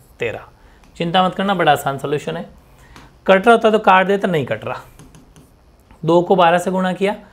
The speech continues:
तो माइनस का ट्वेंटी फ़ोर, दो को दस से किया तो बीस हुआ ही, ठीक है, बटे में नौ का नौ,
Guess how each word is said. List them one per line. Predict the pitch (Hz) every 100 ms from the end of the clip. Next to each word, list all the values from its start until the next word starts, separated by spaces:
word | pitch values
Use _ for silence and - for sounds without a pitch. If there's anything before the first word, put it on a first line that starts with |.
| _ _ _ -
तो |
माइनस | 151 143 143 156
का | 160
ट्वेंटी | 160 143 147
फ़ोर, | 147 175 214 - _ _ _ -
दो | 156 165
को | 190
दस | 180 175
से | 196
किया | 170 180
तो | 175 208 - -
बीस | 131 127 -
हुआ | 110
ही, | - - - _ _ -
ठीक | 165 190
है, | 202 - - - _ _ _ _ _ - - -
बटे | 139 139
में | 160 160
नौ | 156
का | 156 165
नौ, | 180